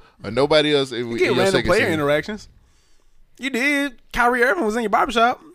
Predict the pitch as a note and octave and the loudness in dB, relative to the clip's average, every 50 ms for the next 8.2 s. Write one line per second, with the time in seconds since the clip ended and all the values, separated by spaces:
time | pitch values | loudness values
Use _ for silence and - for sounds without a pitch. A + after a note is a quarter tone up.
0 | _ _ - - A#2+ A#2+ G#2+ - - - - D3 C#3+ - G3 F#3+ A3 G#3+ F#3+ E3+ | _ _ -8 -6 -4 -4 -6 -8 -10 -8 -6 -4 -2 0 0 0 0 -2 -4 -6
1 | E3+ F#3+ F3 - F#3 A3 A#3+ F#3 - - - - F#3+ F#3+ - D2+ - - - - | -4 -4 0 0 0 0 0 -4 -8 -10 -10 -10 -10 -10 -14 -16 -18 -20 -20 -20
2 | _ _ _ _ _ _ _ _ _ _ _ _ _ - - - - D#3 E3 D#3 | _ _ _ _ _ _ _ _ _ _ _ _ _ -20 -18 -8 -4 -4 -4 -2
3 | - D3 D#3 D3 D3 C3 C#3 C#3+ - B2 A2+ A#2 C#3 D3+ D3 D3 D3 D3 D3 - | 0 0 0 0 0 -2 -4 -8 -8 -10 -8 -6 -4 -4 -4 -4 -6 -6 -4 -4
4 | A#2 C#3 C#3+ D3+ C#3+ C#3+ C#3+ C#3+ C#3+ - - - - _ _ _ _ _ _ _ | -4 -4 -4 -2 -2 0 0 -2 -4 -6 -12 -18 -20 _ _ _ _ _ _ _
5 | _ _ - - - - - - D3 C#3+ D3 D3+ D3+ D3+ D#3 D#3 D#3 D3 C#3+ - | _ _ -20 -20 -18 -14 -12 -10 -8 -6 -4 -4 -2 -2 -2 -4 -4 -6 -8 -10
6 | - D3+ D3+ D3 - - C3 - D#3 D3 D3 D3+ D3+ D3 C3+ - - - - - | -10 -10 -8 -8 -8 -8 -4 -2 0 2 2 2 2 0 0 -2 -6 -8 -6 -6
7 | - C3 B2+ B2+ - D3+ C3 G#2 G#2 G2 - - - - C3+ B2+ C3+ - - B2 | -6 -8 -8 -8 -8 -8 -8 -8 -8 -8 -10 -10 -12 -12 -12 -10 -8 -6 -4 -2
8 | A#2+ C3 C#3 | -2 0 0